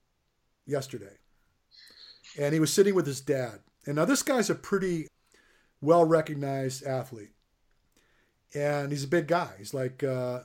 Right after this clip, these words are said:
on average, he rolls at about two oh five. Sometimes, de-, depending how his training's going, he gets down to about one ninety-five. But he said he's thinking about trying to get a Guinness Book of World Records.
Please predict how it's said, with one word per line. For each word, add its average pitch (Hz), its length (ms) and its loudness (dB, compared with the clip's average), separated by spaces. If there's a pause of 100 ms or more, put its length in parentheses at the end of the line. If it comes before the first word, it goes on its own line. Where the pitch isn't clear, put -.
on 139 160 -4
average, 156 380 0
he 143 60 -4
rolls 139 400 0
at 139 80 0
about 123 320 -6
two 156 220 -6
oh 143 80 2
five. 127 800 -6
Sometimes, 135 640 -8 (680)
de-, 127 120 -10 (200)
depending 175 300 2
how 165 120 4
his 139 100 0
training's 160 420 0
going, 143 260 0
he 143 60 -2
gets 135 180 -4
down 139 220 -2
to 135 40 -4
about 127 180 -4
one 131 160 -4
ninety-five. 127 560 -6 (960)
But 151 420 0 (400)
he 226 220 4
said 147 600 6
he's 156 220 -2
thinking 190 280 2
about 151 240 4
trying 151 320 2
to 147 40 0
get 143 180 4
a - 20 -2
Guinness 143 320 0
Book 135 240 -2
of 135 60 2
World 131 220 0
Records. 127 520 -4